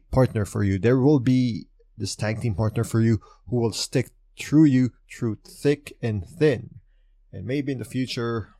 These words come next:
you will overcome the trio of Makata, the ninja, and Samoan Papa. Though I feel like there's another ninja that's hiding behind the ring somewhere, so that's like a four-on-one. But I'm not good in math, so let's,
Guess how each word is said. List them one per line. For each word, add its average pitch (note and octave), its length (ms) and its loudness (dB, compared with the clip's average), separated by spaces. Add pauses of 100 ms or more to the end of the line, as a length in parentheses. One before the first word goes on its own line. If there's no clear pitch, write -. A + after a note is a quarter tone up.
(840)
you B2+ 160 4
will C3 440 2
overcome A#2 680 -4
the G2+ 120 -4
trio A2+ 420 0
of - 240 -8
Makata, A2+ 640 -4 (600)
the G2 80 -6
ninja, A2+ 640 4 (500)
and A2 240 -2
Samoan F#2+ 480 -2
Papa. - 540 -6 (600)
Though G#2+ 300 0
I G2+ 140 0
feel C3 260 0
like A2+ 220 -2
there's G#2+ 180 0
another A2+ 400 2
ninja A2+ 420 4
that's G2+ 400 -2 (360)
hiding A2 680 -2
behind G2+ 380 -2
the G2+ 100 0
ring G2 320 0
somewhere, F#2 460 -6
so G2+ 140 -8
that's F#2+ 240 -6
like G2+ 140 -8
a G#2 40 -4
four-on-one. F#2+ 720 -2 (640)
But - 180 -6
I'm A#2+ 120 -6
not D#3+ 240 0
good D3 120 4
in A#2 140 0
math, F#2+ 240 -6
so G#2+ 240 -4
let's, - 800 -10